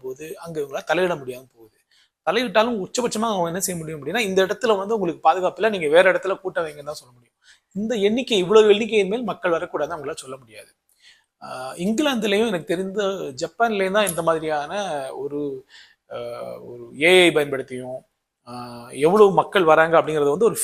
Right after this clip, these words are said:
ஒரு ஃபேஸ்டு மேனர்ல, அதாவது ஒவ்வொரு, ஆஹ், குறிப்பா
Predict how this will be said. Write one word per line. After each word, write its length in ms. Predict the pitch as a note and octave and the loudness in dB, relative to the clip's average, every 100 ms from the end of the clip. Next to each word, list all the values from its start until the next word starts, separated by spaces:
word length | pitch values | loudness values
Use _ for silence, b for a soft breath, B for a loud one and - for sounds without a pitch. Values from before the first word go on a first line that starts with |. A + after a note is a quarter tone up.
| - - | -6 -8
ஒரு 160 | D3 C3+ - | -10 -4 2
ஃபேஸ்டு 360 | A3 B3 - | 2 4 2
மேனர்ல, 380 | E3+ C#3+ C#3+ C3 - | 2 0 0 -2 -2
அதாவது 400 | D3+ E3 F3 D#3 | 0 2 2 0
ஒவ்வொரு, 460 | F3+ F3+ A3 A3 G#3 E3+ E3 - _ _ - | 0 6 6 8 6 6 2 -8 _ _ -6
ஆஹ், 360 | D#3 D3 D3 C#3 b b _ | -4 -2 -4 -8 b b _
குறிப்பா 240 | G#3+ G#3 | 0 6